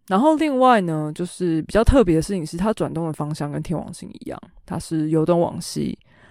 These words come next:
但是它跟所有的星都相反。所以金星跟天王星它有蛮多相，呃，蛮多相同或者是，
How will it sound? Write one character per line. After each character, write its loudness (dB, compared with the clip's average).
但 2
是 2
它 6
跟 4
所 2
有 8
的 4
星 0
都 -2
相 -2
反。 -12
所 6
以 10
金 4
星 2
跟 4
天 6
王 4
星 0
它 6
有 0
蛮 0
多 8
相， 2
呃， 0
蛮 2
多 8
相 4
同 2
或 4
者 0
是， 0